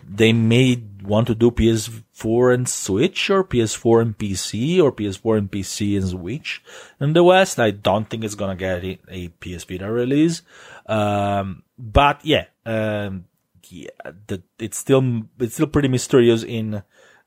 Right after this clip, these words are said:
the, on the identity of the new Catherine, the new heroine,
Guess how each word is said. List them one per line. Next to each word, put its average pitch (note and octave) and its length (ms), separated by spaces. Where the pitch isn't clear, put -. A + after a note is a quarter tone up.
the, G2+ 840
on A2 200
the G#2+ 140
identity G#2+ 840
of G2+ 200
the G#2 80
new G2+ 260
Catherine, A2 800
the F2+ 80
new F#2+ 240
heroine, A2 600